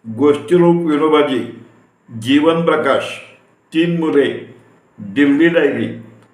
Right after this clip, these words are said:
धडपडणारी मुले, विनोबा भावे, स्त्री जीवन, त्यांचा पत्री नावाचा देशभक्तीपर कवितांचा संग्रह होता आणि या संग्रहातील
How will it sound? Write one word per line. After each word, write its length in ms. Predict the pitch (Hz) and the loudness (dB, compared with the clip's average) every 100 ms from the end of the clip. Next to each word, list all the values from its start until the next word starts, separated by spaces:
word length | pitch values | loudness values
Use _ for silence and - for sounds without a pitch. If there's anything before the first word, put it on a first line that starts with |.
| _ _ - 117 | _ _ -10 -4
धडपडणारी 640 | 123 - 170 160 160 160 | -4 -2 -2 0 0 0
मुले, 580 | 151 135 117 82 - - - _ _ _ | 0 0 0 -2 -12 -20 -20 _ _ _
विनोबा 500 | 120 131 139 156 165 | -2 0 2 0 0
भावे, 340 | 151 127 117 87 - - - _ _ _ | 0 -2 -4 -6 -10 -20 -20 _ _ _
स्त्री 440 | - - 156 175 | -20 -14 -2 0
जीवन, 360 | 170 160 151 135 - - - _ _ _ _ _ | 2 0 2 0 -2 -14 -20 _ _ _ _ _
त्यांचा 260 | 151 143 175 | -8 -4 -2
पत्री 480 | 175 165 - 165 175 | -2 -2 -2 0 0
नावाचा 880 | 180 170 170 170 170 165 160 156 - 135 | 2 2 2 2 2 2 0 -4 -8 -12
देशभक्तीपर 800 | 120 156 160 165 165 165 151 160 | -2 -2 0 -2 -4 -2 -2 0
कवितांचा 680 | 151 147 147 147 147 151 | 0 0 0 -2 -2 -2
संग्रह 340 | 139 139 123 135 | -2 -4 -2 0
होता 460 | 131 104 95 - - - _ _ _ _ | 0 0 -6 -8 -18 -20 _ _ _ _
आणि 160 | 131 151 | -6 0
या 160 | 165 170 | 0 0
संग्रहातील 960 | 170 151 156 165 170 170 175 170 175 | -2 -2 0 0 0 2 2 2 -2